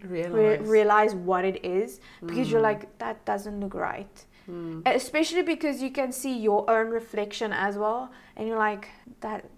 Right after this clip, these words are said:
Speaker 1: that looks weird."
Speaker 2: Mm.
Speaker 1: And that, I think that's what made it so. But yeah, so I still have it. I still have that fear. I always fucking look outside, and always, I'm very paranoid.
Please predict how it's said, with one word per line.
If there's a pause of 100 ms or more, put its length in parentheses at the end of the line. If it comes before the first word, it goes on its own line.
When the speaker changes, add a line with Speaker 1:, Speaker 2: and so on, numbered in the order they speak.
(120)
Speaker 1:
that
looks
weird."
Speaker 2:
Mm.
Speaker 1:
And (380)
that,
I
think (480)
that's
what
made
it
so. (260)
But
yeah,
so (280)
I
still
have
it. (260)
I
still
have
that
fear.
I
always
fucking
look
outside, (320)
and
always,
I'm
very
paranoid.